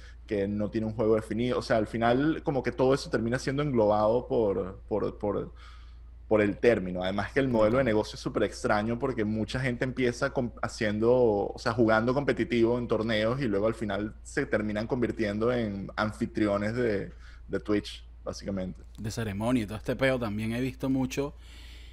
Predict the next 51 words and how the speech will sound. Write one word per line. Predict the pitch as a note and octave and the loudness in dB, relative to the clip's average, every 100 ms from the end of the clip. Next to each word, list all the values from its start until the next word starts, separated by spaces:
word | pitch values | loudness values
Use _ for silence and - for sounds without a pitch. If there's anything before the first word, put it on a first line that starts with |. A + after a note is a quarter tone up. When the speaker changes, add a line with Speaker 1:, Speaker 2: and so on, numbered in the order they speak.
| - - - - | -18 -18 -18 -16
Speaker 2:
que, | - | -14
que | - - | -6 4
un, | C#3+ D3 | 6 6
un | - B2+ | 4 0
fenómeno | - D#3+ E3 E3+ E3+ E3+ F#3 | 2 2 6 4 4 2 0
que | - C3+ | 0 0
no | B2 | 0
sé | - | -2
si | - D#3 | -4 0
viene | D#3 E3 | 2 2
de | |
la | D3 A#2 | 2 2
mano | A#2 C#3 | 2 0
con | D3 B2 | 0 -2
los | |
eSports, | A#2+ A#2+ - D3 C#3+ - | -4 -6 -2 -2 -2 -6
porque | A#2 A2 | -8 -8
es | A2 | -8
como | C#3 C3 | -4 -4
que | G#2 E2+ - - - - - - A#2 | -6 -10 -14 -18 -18 -18 -18 -10 -4
he | A#2 | -2
visto | A#2+ - C#3 | -2 -2 -2
la | C#3 | -2
cantidad | A#2 G#2+ G#2+ A2 | -2 -4 -4 -2
de | |
dinero | B2+ G#2+ A2+ | 0 0 -4
que | C3+ | -2
manejan | A#2 G#2 G2+ A#2+ | -2 -2 -6 -8
estos | A#2+ - - | -8 -10 -10
coño | B2 G2+ | -8 -6
madres | G2 G#2 A#2 | -6 -6 -6
últimamente | A#2 B2+ A2+ F#2+ F#2+ C3 | -6 -4 -4 -4 -8 -8
y | |
es | G2 F#2+ | -8 -6
una | A2 A2+ | -6 -6
lo-, | F#2+ - | -8 -8
una | A2 A#2+ | -4 -2
demencia, | A2 A2 A2 G2 B2 - - - - - - | -2 -2 -2 -4 -8 -8 -16 -18 -18 -18 -8
un | G#2 | -4
torneo, | G#2 A#2+ C3+ C#3+ | 0 2 4 4
o | C3+ | 2
sea, | D3+ B2+ - - - - - - - - - - | 2 0 -4 -16 -16 -16 -16 -18 -18 -18 -18 -14
digo | E3 F#3+ F#3+ | -6 2 4
una | B3 | 6
demencia | G3+ A3 F3+ E3+ | 4 4 4 2
y | D3+ | 0
quizás | C#3+ D#3+ | -2 -2
suena | F#3 | 0
un | G3 | 0
poco | G3 F#3 G3 | 0 2 4
boomer, | G#3 E3 D3+ F#3+ | 6 4 4 -2